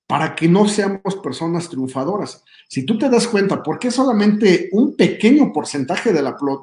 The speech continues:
de la población son, somos emprendedores? ¿Por qué todos tenemos muchas ideas, pero solamente,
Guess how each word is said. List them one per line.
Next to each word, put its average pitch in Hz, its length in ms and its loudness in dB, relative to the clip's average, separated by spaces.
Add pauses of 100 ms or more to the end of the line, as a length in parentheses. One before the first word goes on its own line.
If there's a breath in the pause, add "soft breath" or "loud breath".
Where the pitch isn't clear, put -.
de 139 100 0
la 135 140 0
población 143 480 -2
son, 202 240 -6
somos 196 380 2
emprendedores? 127 920 0 (400 loud breath)
¿Por 156 160 2
qué 247 120 4
todos 302 340 4
tenemos 208 400 6
muchas 208 360 2
ideas, 165 440 2 (220)
pero 156 200 4
solamente, 220 1080 6